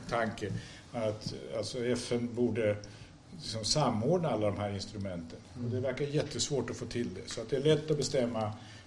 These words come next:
Speaker 1: okej, nu lägger vi på sanktioner här på Nordkorea. Ja, men sen då? Eh, hur ska vi börja en förhandling? Hur ska vi ha någon medlare här? Nej, det blir liksom en separat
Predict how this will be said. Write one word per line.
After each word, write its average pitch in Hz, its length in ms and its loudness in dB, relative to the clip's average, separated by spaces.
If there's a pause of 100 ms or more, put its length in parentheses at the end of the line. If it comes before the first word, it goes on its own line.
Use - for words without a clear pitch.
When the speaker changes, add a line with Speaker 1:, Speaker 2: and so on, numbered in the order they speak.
Speaker 1:
okej, 123 280 6
nu 123 100 2
lägger 123 200 6
vi 110 60 0
på 113 180 0
sanktioner 104 540 0
här 98 100 2
på - 120 -6
Nordkorea. 104 680 0
Ja, 120 120 0
men 123 140 0
sen 143 340 4
då? 95 180 2 (360)
Eh, 123 60 -6
hur 120 260 -2
ska 123 180 -4
vi 120 120 2
börja 120 320 4
en 110 80 0
förhandling? 117 600 0
Hur 110 140 0
ska - 220 -6
vi 107 100 4
ha 117 100 6
någon 110 200 2
medlare 123 440 4
här? 110 300 0
Nej, 117 260 -2
det 131 60 0
blir 165 180 -2
liksom 151 200 -4
en 135 80 0
separat 143 720 0